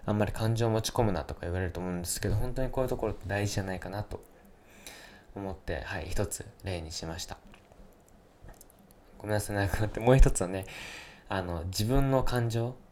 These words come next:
ていうところに焦点を当てて、なんか、あの、僕はすっごくよくあるんですけど、あ、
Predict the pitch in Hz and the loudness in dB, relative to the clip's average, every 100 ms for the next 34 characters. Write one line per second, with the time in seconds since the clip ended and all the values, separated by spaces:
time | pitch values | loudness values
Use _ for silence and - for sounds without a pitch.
0 | - - 113 117 98 85 85 95 87 82 | 4 6 6 4 0 -2 -2 -2 0 -2
1 | 76 76 - - - - - - - - | -4 -8 -12 -20 -20 -20 -20 -20 -20 -20
2 | - - 90 - 92 78 - - - - | -12 -8 -6 -2 0 -2 -8 -20 -20 -20
3 | - - - - - - 135 101 - - | -20 -20 -20 -20 -12 -4 -2 -2 -4 -10
4 | - 101 98 95 92 92 - - 117 135 | -10 -6 -4 -4 -4 -6 -10 -10 -4 -2
5 | - 95 85 - 110 95 90 - - - | 0 -2 -4 -10 -6 0 2 2 0 12
6 | - - 98 87 101 98 90 85 80 - | 12 12 12 0 0 2 0 0 -4 -6
7 | 85 82 - 113 | -6 -6 -4 -4